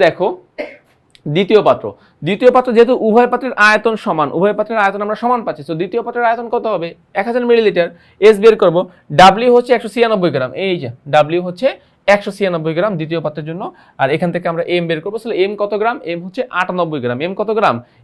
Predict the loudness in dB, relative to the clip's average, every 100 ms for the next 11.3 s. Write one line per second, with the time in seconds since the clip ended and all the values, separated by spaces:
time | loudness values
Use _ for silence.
0 | -4 -4 -4 -2 -2 -2 -6 -6 -6 -8
1 | -8 _ _ -2 2 2 0 -2 -2 -4
2 | -8 -6 -6 -4 -4 -4 -4 -6 -8 -8
3 | -8 -10 -12 -8 -8 -6 -8 -8 -6 -8
4 | -6 -8 -6 -8 -10 -12 -14 -12 -8 -6
5 | -4 -4 -4 -6 -10 -12 -8 -8 -6 -2
6 | -2 -4 -12 _ -14 -6 -4 -4 -2 -2
7 | -2 -6 _ -4 -2 0 -2 -4 -8 _
8 | -4 -2 0 -2 4 4 4 2 0 0
9 | 0 -2 -2 0 0 -2 -14 _ _ 2
10 | 2 -2 -2 -4 -4 -6 -4 0 0 0
11 | -2 -4 -4